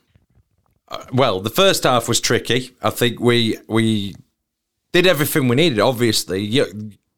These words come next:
oh, that's a spoiler, really, but you were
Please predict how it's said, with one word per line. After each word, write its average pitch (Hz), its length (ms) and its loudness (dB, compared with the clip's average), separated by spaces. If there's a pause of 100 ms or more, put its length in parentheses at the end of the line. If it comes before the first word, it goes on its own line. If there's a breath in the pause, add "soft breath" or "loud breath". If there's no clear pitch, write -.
oh, 107 160 0
that's 90 200 -4
a 98 60 -6
spoiler, 110 480 0
really, 90 260 -2
but - 260 -2 (260 loud breath)
you 110 160 2
were 101 280 4